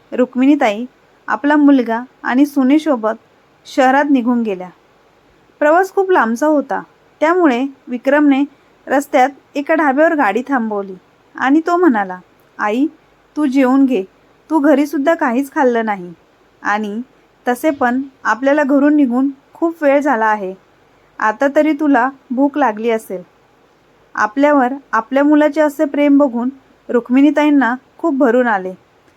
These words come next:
त्या म्हणाल्या, "नाही बाळा, मी तुझ्यासोबत जेवण करेल.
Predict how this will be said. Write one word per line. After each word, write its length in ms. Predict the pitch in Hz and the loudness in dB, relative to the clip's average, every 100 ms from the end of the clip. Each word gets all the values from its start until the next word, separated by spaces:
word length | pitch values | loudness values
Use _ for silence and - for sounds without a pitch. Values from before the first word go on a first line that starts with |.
| _ _ | _ _
त्या 140 | 302 320 | 0 4
म्हणाल्या, 460 | 370 339 262 254 277 - 254 | 4 4 4 2 -2 -8 -6
"नाही 340 | 220 226 277 | -2 2 2
बाळा, 260 | 254 196 196 - - _ _ | 2 0 -4 -10 -20 _ _
मी 120 | 269 294 | 2 2
तुझ्यासोबत 640 | 311 285 302 320 294 285 | 2 0 0 0 0 0
जेवण 300 | 262 226 240 | -2 -2 -2
करेल. 260 | 226 196 | -2 -4